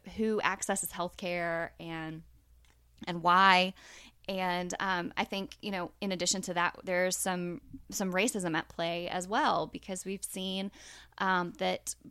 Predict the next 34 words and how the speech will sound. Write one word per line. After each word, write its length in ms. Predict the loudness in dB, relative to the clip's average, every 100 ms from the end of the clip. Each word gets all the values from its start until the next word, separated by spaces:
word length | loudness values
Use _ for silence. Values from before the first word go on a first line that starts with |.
| 0
Black 260 | 2 4 2
women 460 | 0 0 -2 -4 -6
especially 580 | -2 2 4 4 2 0
have 260 | 2 4
a, 180 | 4 2
have 260 | 0 0 2
a 200 | 2 -2 -2
even 220 | -2 2
harder 400 | 8 8 8 2
time, 540 | -2 -4 -4 -6 -10 -8
um, 360 | -4 -4 -4 -6 -4
being 260 | -2 -2 -2
believed 520 | -4 -6 -8 -10 -12 -10
and 380 | -8 -8 -10 -12
being, 380 | -10 -6 -6 -6 -8
uh, 320 | -6 -6 -8 -12 -8
listened 300 | -6 -6 -8
to 260 | -10 -10 -4
about 300 | 0 0 -2
pain 380 | -2 0 0 -2
especially. 600 | -4 -4 -4 -4 -6 -8 -18 -20 -8
And 80 | -4
I 40 |
think 220 | -2 -4 -4
you've 160 | 0
got 300 | 6 8 8
an 120 | 4
article 500 | 4 2 2 0 0
that 160 | 0 -4
you 260 | -4 -4 -2
wanna 260 | 0 0
share 380 | 0 2 0 0
about 300 | -2 -4 -6 -6
that. 260 | -6 -8